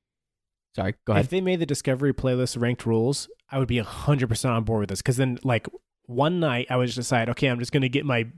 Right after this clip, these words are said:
Speaker 2: freaking butt handed to me tonight, and we'll play the Discovery playlist and just learn Fortress," right?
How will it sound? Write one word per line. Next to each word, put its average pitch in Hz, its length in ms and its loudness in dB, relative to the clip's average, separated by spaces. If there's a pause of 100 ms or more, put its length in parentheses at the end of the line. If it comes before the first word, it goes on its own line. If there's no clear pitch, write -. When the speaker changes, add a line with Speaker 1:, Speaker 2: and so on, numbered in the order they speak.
Speaker 2:
freaking 127 300 0
butt 127 220 4
handed 123 300 0
to 117 60 -2
me 117 80 0
tonight, 110 400 0 (440)
and 127 160 0
we'll 113 200 2 (120)
play 127 220 2
the 123 80 -2
Discovery 123 400 2
playlist 117 520 0
and 120 120 -2
just 113 160 -2
learn 117 220 2
Fortress," 101 640 -2
right? 110 300 0